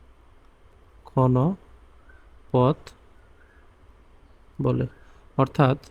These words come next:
আমরা হচ্ছে যে অ্যামিবা সম্পর্কে যে বিষয়টা জানব, এরা সাধারণত হচ্ছে এককোষী হয়ে থাকে, এদের দেহে হচ্ছে নিউক্লিয়াস থাকে এবং হচ্ছে যে এদের ঘনপথ থাকে। অর্থাৎ অ্যামিবার দেহে যে আঙুলের মতো এক ধরনের অভিক্ষেপ বের হয়, এগুলোকে সাধারণত হচ্ছে ঘনপথ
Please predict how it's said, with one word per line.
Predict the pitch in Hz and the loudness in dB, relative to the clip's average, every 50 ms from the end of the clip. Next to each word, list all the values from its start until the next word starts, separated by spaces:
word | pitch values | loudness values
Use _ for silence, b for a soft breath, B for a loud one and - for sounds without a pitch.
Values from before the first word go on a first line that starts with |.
| - - | -10 -4
আমরা | - 131 131 127 131 127 127 | 0 0 2 2 2 2 2
হচ্ছে | 127 131 131 - 139 | 0 -2 -2 -2 -2
যে | 131 127 | 0 2
অ্যামিবা | 127 127 131 131 127 135 | 2 2 2 2 2 0
সম্পর্কে | 127 - 135 127 127 131 123 - 135 | 0 0 -2 0 0 -2 0 0 0
যে | 127 131 | 0 2
বিষয়টা | 131 135 131 127 - 135 - 131 | 0 0 0 0 -2 -2 -2 0
জানব, | 127 135 131 131 131 143 190 220 b b b b b b b b - | 2 2 2 0 0 -2 -4 -4 b b b b b b b b -2
এরা | - 131 127 127 | 0 2 2 2
সাধারণত | 127 - 139 131 131 131 127 127 | 2 2 2 4 4 2 2 0
হচ্ছে | - 123 135 | -2 -2 0
এককোষী | 131 127 - - - 135 - - 135 | 0 0 -2 -2 -4 -4 -2 0 0
হয়ে | 127 131 131 | 2 2 0
থাকে, | 123 - 131 123 - - 160 196 - b b b b b b b - | 0 -2 -6 -6 -4 -6 -6 -6 -6 b b b b b b b 0
এদের | 135 135 131 135 131 127 127 127 123 | 0 2 4 4 4 4 2 2 2
দেহে | 127 131 131 | 4 4 4
হচ্ছে | 135 127 - - 127 | 4 2 2 0 0
নিউক্লিয়াস | 127 123 123 123 - 127 127 123 - | 2 2 0 2 2 2 2 0 -2
থাকে | - 135 127 - 170 | -4 -4 -2 -2 -2
এবং | 170 143 131 127 | 0 0 0 -2
হচ্ছে | 123 127 - - 135 | -2 -4 -4 -6 -4
যে | 127 131 | -2 -2
এদের | 127 123 - 170 220 226 b b b b b b - | -2 0 0 0 -2 -2 b b b b b b -4
ঘনপথ | - - 135 135 135 127 - 127 - - | 0 2 2 2 2 0 -2 -4 -4 -4
থাকে। | - 127 - - 123 120 - - b b b b - - | -6 -8 -4 -4 -6 -6 -6 -12 b b b b -2 0
অর্থাৎ | 131 127 - - 147 135 139 | 0 0 2 2 2 2 2
অ্যামিবার | - 143 131 135 135 135 127 127 | 2 2 2 4 4 4 2 2
দেহে | 123 - 135 127 131 131 | 4 4 4 4 4 2
যে | 123 131 123 | 2 2 2
আঙুলের | 123 123 127 131 131 139 127 | 2 2 2 2 2 2 2
মতো | 127 127 127 - 131 | 2 0 0 0 -2
এক | 127 127 127 | -2 -2 -2
ধরনের | 123 127 127 127 127 | -2 0 0 2 2
অভিক্ষেপ | 127 123 120 135 135 - - 147 135 | 2 2 0 -2 -4 0 2 2 2
বের | 127 127 131 123 123 | 4 2 2 2 2
হয়, | 120 127 147 208 226 b b b b b b b - | 0 0 0 -2 -4 b b b b b b b 0
এগুলোকে | 147 139 135 127 131 131 - 131 | 2 4 4 4 4 2 2 2
সাধারণত | - - 131 123 127 127 123 123 - | 2 2 2 4 4 4 2 2 0
হচ্ছে | 131 123 120 - - 220 214 - | -2 -2 -2 0 -2 -2 0 0
ঘনপথ | 127 127 120 - 131 170 214 | 0 0 2 2 2 2 0